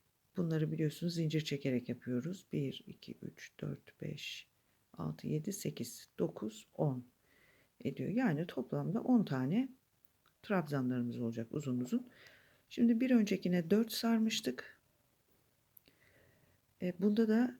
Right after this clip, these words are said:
e, beş saracağız. Başlarda sekiz zincir. İki, üç, dört,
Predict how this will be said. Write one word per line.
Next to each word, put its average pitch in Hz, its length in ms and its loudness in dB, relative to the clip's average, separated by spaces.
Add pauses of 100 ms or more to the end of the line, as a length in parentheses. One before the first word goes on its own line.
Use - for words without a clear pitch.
e, 165 460 0
beş 196 220 6
saracağız. 147 720 0 (240)
Başlarda 190 580 2
sekiz 185 380 0
zincir. 123 520 2 (380)
İki, 151 600 -4
üç, 151 460 -8 (160)
dört, 139 520 -4